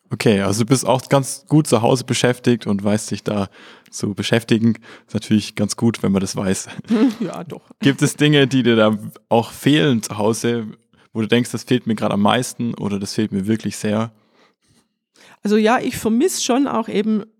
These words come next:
Speaker 2: diese Arbeit, diese direkte Arbeit am Kind und diese Nähe zum Kind und auch dieses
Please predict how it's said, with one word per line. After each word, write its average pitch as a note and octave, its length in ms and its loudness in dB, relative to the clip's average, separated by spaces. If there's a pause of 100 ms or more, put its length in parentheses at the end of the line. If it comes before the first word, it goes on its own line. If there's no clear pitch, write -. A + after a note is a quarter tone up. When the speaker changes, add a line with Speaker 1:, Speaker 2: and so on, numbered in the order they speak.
Speaker 2:
diese - 420 0
Arbeit, E3 460 0
diese G3+ 180 -2
direkte G#3 560 -4
Arbeit E3+ 460 -2
am F3 180 -2
Kind F#3 420 0
und E3+ 120 0
diese F3 240 -2
Nähe G3+ 380 0
zum G#3+ 280 0
Kind G#3 320 2
und E3+ 100 0
auch E3 140 0
dieses - 540 -8